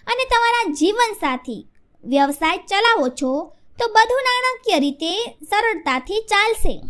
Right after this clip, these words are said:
અને જ્યારે રોકાણના નિર્ણયની વાત આવે, ત્યારે તમારે સર્જાત્મક વૃત્તિ તમને માર્ગદર્શન આપશે. નાણાકીય લાભ અને તકો માટે તમારા ભાગ્યશાળી મહિના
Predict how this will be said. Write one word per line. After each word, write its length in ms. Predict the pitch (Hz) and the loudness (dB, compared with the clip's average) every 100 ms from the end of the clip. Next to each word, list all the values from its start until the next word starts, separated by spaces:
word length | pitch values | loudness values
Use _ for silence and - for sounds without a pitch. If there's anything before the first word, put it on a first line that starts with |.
| - - 269 | 4 4 0
અને 220 | 262 254 | 2 0
જ્યારે 520 | - 415 440 277 - - - - _ | 2 2 4 0 -4 -12 -20 -20 _
રોકાણના 840 | 269 269 302 453 480 480 480 480 320 | 2 4 4 4 2 2 2 2 2
નિર્ણયની 560 | 285 311 466 480 330 | 2 2 0 0 0
વાત 180 | 247 247 - | 0 -2 -4
આવે, 460 | - 262 262 277 370 | -2 0 2 0 -2
ત્યારે 460 | - 427 440 523 539 | -6 -2 0 0 0
તમારે 500 | 349 294 269 294 440 | 0 0 0 -2 -4
સર્જાત્મક 920 | - 302 240 302 339 - 415 453 427 | 0 0 2 0 0 -2 -2 -2 -4
વૃત્તિ 520 | 262 285 294 269 240 _ - | -2 -2 -2 -6 -6 _ -4
તમને 240 | 440 494 403 | -2 -2 0
માર્ગદર્શન 760 | 262 262 294 330 427 453 494 466 415 | 0 0 -2 0 0 2 -4 -2 -2
આપશે. 420 | 466 - 339 208 - - 440 | -2 -4 -8 -8 0 0 0
નાણાકીય 580 | 494 523 539 523 294 | -2 0 0 0 -2
લાભ 400 | 247 247 262 302 294 - _ - | 0 -2 0 -2 -4 -12 _ -8
અને 200 | 440 508 | -4 -2
તકો 340 | 494 480 508 | 2 2 4
માટે 560 | 294 240 233 277 214 - _ | 0 0 -2 -4 -4 -10 _
તમારા 280 | 254 247 247 | -6 -4 -4
ભાગ્યશાળી 920 | 240 359 440 440 466 466 427 453 466 403 | -4 -2 0 0 0 0 2 2 2 0
મહિના 600 | 294 311 349 415 311 | 4 8 6 4 -8